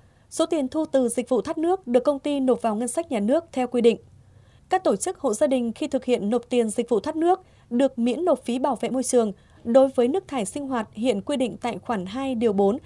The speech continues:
Nghị định một trăm năm mươi tư hai không một sáu N D C P ngày mười sáu tháng mười một năm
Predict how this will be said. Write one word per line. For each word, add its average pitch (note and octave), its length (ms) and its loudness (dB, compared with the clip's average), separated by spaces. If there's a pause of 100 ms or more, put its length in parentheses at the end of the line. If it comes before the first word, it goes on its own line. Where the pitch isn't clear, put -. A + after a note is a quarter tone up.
(280)
Nghị C#4 120 2
định A3+ 240 0
một A#3 80 2
trăm C#4 240 -4
năm C#4 80 -6
mươi C4+ 120 -8
tư C#4 280 2
hai C4+ 160 -6
không C4 220 0
một G#3+ 80 -2
sáu G#3+ 320 -2 (100)
N A#3+ 40 -4 (120)
D A#3+ 40 4 (120)
C A#3+ 120 -2
P A#3+ 40 0 (560)
ngày C#4 160 0
mười C4 120 0
sáu A#3 200 -4
tháng A#3+ 180 -6
mười D#4+ 120 -4
một A#3+ 280 0
năm C4+ 200 -4